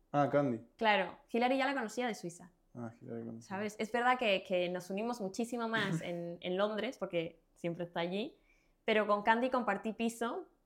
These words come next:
Speaker 2: es un amor de chica, la adoro. Em, y nada, eso, no trabajé nada, ¿eh? Ojo.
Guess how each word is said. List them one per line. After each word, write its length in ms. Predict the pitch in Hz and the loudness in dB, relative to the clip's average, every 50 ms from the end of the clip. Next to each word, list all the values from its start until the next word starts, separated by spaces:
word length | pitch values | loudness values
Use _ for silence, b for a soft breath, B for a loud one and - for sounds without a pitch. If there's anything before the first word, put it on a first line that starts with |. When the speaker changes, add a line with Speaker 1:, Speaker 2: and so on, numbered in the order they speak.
| _ _ _ _ _ _ | _ _ _ _ _ _
Speaker 2:
es 120 | - - - | -16 -8 -6
un 100 | 190 175 | -4 -4
amor 260 | 175 175 175 175 175 | -2 -2 -2 -2 0
de 140 | 175 170 170 | -2 -2 -2
chica, 540 | - - 190 185 190 185 190 - - - _ | -4 -6 -6 -2 -2 -2 -2 -2 -6 -10 _
la 120 | - 170 165 | -2 0 0
adoro. 320 | 165 165 165 170 185 214 - _ _ _ _ _ _ _ _ _ - | 0 0 -2 -4 -4 -8 -12 _ _ _ _ _ _ _ _ _ -4
Em, 720 | 190 190 170 165 165 165 165 160 160 160 160 160 165 180 - - _ _ _ _ _ _ - - - | 0 0 0 0 0 -2 -4 -4 -6 -6 -8 -10 -12 -14 -16 -20 _ _ _ _ _ _ -20 -10 -2
y 100 | - 311 | 0 2
nada, 360 | 427 466 - 233 196 202 - - | 2 4 4 2 2 0 -2 -2
eso, 380 | 277 330 320 - 190 170 - - _ _ _ _ _ _ _ _ - | -2 -2 -2 -2 -8 -8 -8 -12 _ _ _ _ _ _ _ _ -6
no 160 | 240 254 294 | 0 0 2
trabajé 340 | 285 349 294 233 226 - 247 | 4 6 6 6 4 4 0
nada, 300 | 214 208 196 180 170 175 196 | 0 2 2 2 0 -2 -4
¿eh? 100 | 302 - - | -6 -4 -4
Ojo. 400 | 220 220 - - - - - | -4 -4 -4 -8 -10 -10 -12